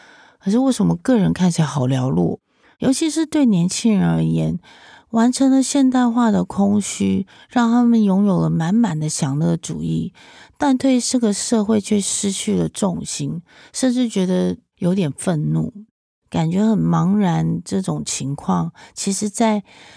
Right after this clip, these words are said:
最早的时候，村上春树就是因为这样子的社会整个集体的一个空虚，所以造成了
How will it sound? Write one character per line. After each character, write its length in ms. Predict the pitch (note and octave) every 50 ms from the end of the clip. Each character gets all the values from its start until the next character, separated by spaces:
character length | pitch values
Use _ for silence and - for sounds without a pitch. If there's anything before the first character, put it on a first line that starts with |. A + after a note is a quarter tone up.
| - _ _
最 180 | - - D#4+ D#4
早 220 | - A#3+ F3 D3+
的 80 | D#3 D#3+
时 140 | - - F#3
候， 120 | F3+ F3
村 240 | - - F#3 F3+ F#3
上 220 | G3 F#3+ F3+ F3+
春 300 | E3+ - F3+ F3 F3 F3
树 320 | E3+ - G3+ F3+ D#3+ D#3 D#3+
就 180 | - A3+ G#3+
是 160 | F#3+ - A3
因 220 | F3+ - F3 G3 G3
为 120 | F#3+ F#3
这 200 | F3+ - - G#3
样 180 | F#3+ F#3 E3 D#3
子 220 | - - - D#3
的 180 | E3 D#3 D#3 D#3+ _
社 260 | - - - A3 F#3+ F3+
会 160 | G3 F#3+ F3+
整 160 | E3 - D3+
个 140 | D3 D3 D3
集 240 | C#3 - - E3 D#3+
体 260 | - - - D#3 D#3
的 160 | - - - -
一 120 | - - -
个 420 | _ - - - D#3+ D#3+ E3 - _ _ - - - - - - _ _ _
空 260 | - - - G#3 G#3+
虚， 540 | G#3 - - - - A3 G#3+ G#3+ A3+ A3+ A#3 -
所 160 | - - F#3+
以 100 | F#3 F3+
造 280 | - - A3 G3+ F#3+
成 240 | F#3+ - - E3+ D#3+
了 260 | E3 D#3+ D#3+ D#3+ D#3